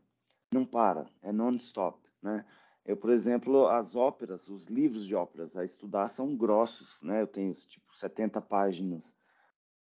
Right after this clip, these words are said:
pra estudar e tal, e, e, e, é, isso toma muito tempo, né, de preparação. E pra você, é,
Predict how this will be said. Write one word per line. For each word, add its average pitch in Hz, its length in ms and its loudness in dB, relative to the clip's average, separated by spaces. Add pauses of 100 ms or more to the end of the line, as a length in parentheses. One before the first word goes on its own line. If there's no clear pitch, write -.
(160)
pra 90 160 4
estudar 95 640 0
e 80 40 -4
tal, 73 220 -6
e, 95 120 -4
e, 104 240 -4
e, 101 320 0 (460)
é, 92 140 0
isso 113 260 0
toma 143 240 6
muito 151 240 4
tempo, 156 360 4 (320)
né, 98 200 2
de 92 100 -4
preparação. 101 800 0
E 120 200 0
pra 170 300 2
você, 117 720 0
é, 82 460 -2